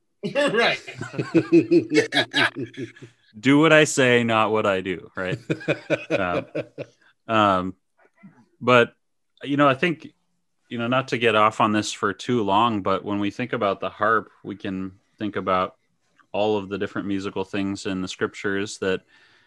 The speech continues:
Speaker 3: that God wants all these various kind of noisemakers and instruments to sing his praises.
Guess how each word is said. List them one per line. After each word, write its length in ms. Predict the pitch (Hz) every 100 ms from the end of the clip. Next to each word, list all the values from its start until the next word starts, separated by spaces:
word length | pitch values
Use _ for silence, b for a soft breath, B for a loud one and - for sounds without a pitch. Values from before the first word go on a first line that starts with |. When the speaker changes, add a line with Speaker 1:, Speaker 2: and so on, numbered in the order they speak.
| b
Speaker 3:
that 100 | 101
God 240 | 90 98 98
wants 280 | 98 90
all 240 | - 101 110
these 300 | 107 98 -
various 400 | 104 98 95 -
kind 200 | 104 95
of 60 |
noisemakers 920 | 92 98 95 92 98 92 - 98 98 -
and 120 | 92
instruments 640 | 92 - - 95 95 - -
to 200 | 101 95
sing 340 | - 98 95
his 240 | 95 92
praises. 720 | - 98 95 95 101 104 113